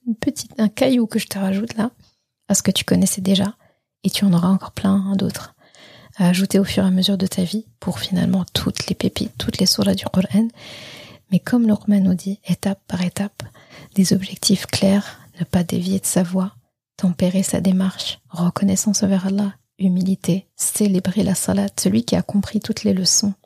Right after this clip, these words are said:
sa salat, elle a du sens. Et la salat, il en a parlé, c'est vraiment au milieu, en fait. Célèbre la salat, accomplis-la. La salat, le lien avec Allah, tout ça,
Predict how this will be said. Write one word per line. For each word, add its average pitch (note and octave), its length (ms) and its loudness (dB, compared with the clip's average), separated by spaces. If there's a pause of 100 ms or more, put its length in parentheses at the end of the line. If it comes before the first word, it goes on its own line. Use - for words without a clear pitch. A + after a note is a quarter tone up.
(280)
sa - 140 -2
salat, G3 380 2
elle F#3 100 -2
a F#3+ 60 -2
du F3 100 -4
sens. - 500 -4
Et G3 60 0
la F#3 140 0
salat, G3 340 0
il F#3+ 100 0
en F#3 120 -2
a F3+ 40 -2
parlé, F#3+ 280 -2
c'est - 200 -8 (520)
vraiment A#3+ 260 2
au A3+ 40 4
milieu, G3+ 300 2
en F#3+ 40 -2
fait. - 320 -8 (500)
Célèbre F#3 540 2
la F#3+ 60 -2
salat, F#3 300 -4 (100)
accomplis-la. G3+ 560 -2 (120)
La F#3+ 60 -2
salat, G3+ 360 0 (120)
le G3 100 0
lien G3+ 320 4
avec F#3 300 -2
Allah, G3 240 -2 (680)
tout - 140 -2
ça, G3+ 240 2